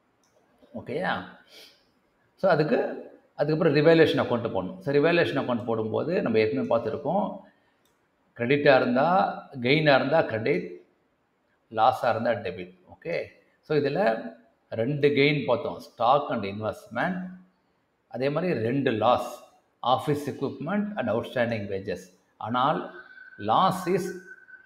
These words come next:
அதாவது greater than, அதாவது debit is greater than credit. Debit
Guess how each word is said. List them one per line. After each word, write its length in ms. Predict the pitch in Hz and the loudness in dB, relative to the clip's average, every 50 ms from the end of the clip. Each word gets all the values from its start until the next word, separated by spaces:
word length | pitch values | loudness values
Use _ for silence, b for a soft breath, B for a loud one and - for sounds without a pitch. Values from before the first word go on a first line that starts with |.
| - | -6
அதாவது 340 | 110 113 120 135 156 - 214 226 226 - - 143 | -2 2 2 2 4 4 2 2 2 0 0 0
greater 280 | 131 143 143 143 131 127 143 | 2 2 2 2 2 2 2
than, 120 | 143 143 143 - - - - - - - | 2 0 -2 -4 -8 -12 -16 -20 -20 -10
அதாவது 300 | - 113 120 135 131 120 135 | -6 -4 -4 -2 0 0 2
debit 280 | 143 151 180 180 180 180 175 175 | 4 6 6 6 4 2 0 0
is 100 | 165 - - - - - - - _ _ _ 135 | -2 -2 -6 -10 -14 -18 -20 -20 _ _ _ -6
greater 320 | 131 135 127 127 131 127 123 120 | -6 -4 -2 0 0 0 0 2
than 160 | 127 151 165 156 127 - | 0 0 0 -2 -6 -8
credit. 360 | 104 101 107 107 98 87 - - - _ _ _ _ _ _ _ _ _ _ _ _ _ _ 107 | -8 -6 -4 -4 -4 -4 -8 -14 -20 _ _ _ _ _ _ _ _ _ _ _ _ _ _ -8
Debit 340 | 107 107 117 143 143 143 | -6 -2 0 0 0 0